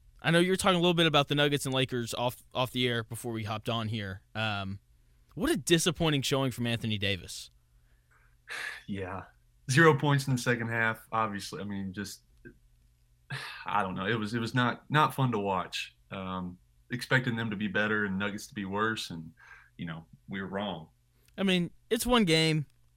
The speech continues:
Speaker 1: lo-, a lot of time left. LeBron only played, like, twenty-nine minutes, even though that's probably gonna be the standard this year, at least until the playoffs roll around.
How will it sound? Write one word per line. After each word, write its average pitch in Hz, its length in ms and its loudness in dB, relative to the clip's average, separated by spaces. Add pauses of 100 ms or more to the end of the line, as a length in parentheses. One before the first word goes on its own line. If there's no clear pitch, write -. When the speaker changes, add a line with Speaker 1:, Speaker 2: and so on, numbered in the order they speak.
(100)
Speaker 1:
lo-, 180 280 0
a 160 60 -8
lot 214 200 0
of 190 80 -4
time 156 280 0
left. 131 420 -4 (300)
LeBron 175 300 4
only 180 180 2
played, 151 240 2
like, 127 200 -2
twenty-nine 139 440 0
minutes, - 540 -4 (320)
even 175 180 2
though 165 160 8
that's 143 400 0 (160)
probably 143 260 2
gonna 131 120 0
be 120 100 -6
the 104 80 -8
standard 117 380 -4
this 107 200 -6
year, 101 220 -8
at 143 80 -4
least 160 140 0
until 139 160 -2
the 113 80 -2
playoffs 107 340 -4
roll 98 140 -6
around. 95 360 -10